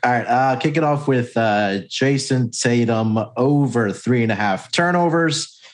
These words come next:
Uh, game four, he did have six. Going back to game two, he had four. Um, you know, I think that, again, we talked about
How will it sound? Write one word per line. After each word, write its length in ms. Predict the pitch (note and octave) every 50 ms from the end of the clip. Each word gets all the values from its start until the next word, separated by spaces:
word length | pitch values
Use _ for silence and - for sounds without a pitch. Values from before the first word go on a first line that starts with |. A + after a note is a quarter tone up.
| _ _ _ -
Uh, 260 | A2+ A#2 B2 B2 B2
game 400 | A2+ F#2+ - C3+ C#3 C#3+ C#3+ B2+
four, 280 | - - C#3+ C3+ C3 B2
he 120 | A2 G#2+
did 180 | G#2 B2 B2+ A#2+
have 220 | A#2+ G#2+ G2 D#2+ -
six. 380 | - - B2 B2 A#2 - -
Going 280 | - - A2+ A#2+ A#2 A2
back 180 | G#2+ G#2+ G2+ -
to 100 | A2+ G2+
game 340 | F2+ A#2 A#2 A2 G#2 G2 -
two, 280 | - B2+ A#2+ A#2 A2+ G2+
he 160 | G2+ G#2+ G#2
had 320 | G2+ G#2+ G#2+ G#2 F#2 - - -
four. 520 | - D#3+ D#3 D#3 D3+ D3 C#3+ B2 C#3+ - - - - - - _ _ _ -
Um, 640 | A2+ A#2 B2 B2 A#2+ A#2+ A#2 A2 F#2+ F#2 F2 - -
you 80 | - B2
know, 60 | B2
I 160 | B2 B2 C#3
think 200 | D3 D3 E3 D#3+
that, 120 | D#3+ C#3+ B2+
again, 220 | D3+ D3+ C3+ A#2+
we 80 | A2+ A2+
talked 240 | - B2+ B2+ B2+ C3+
about 420 | B2 B2 A#2+ A#2 A2+ G#2+ G2+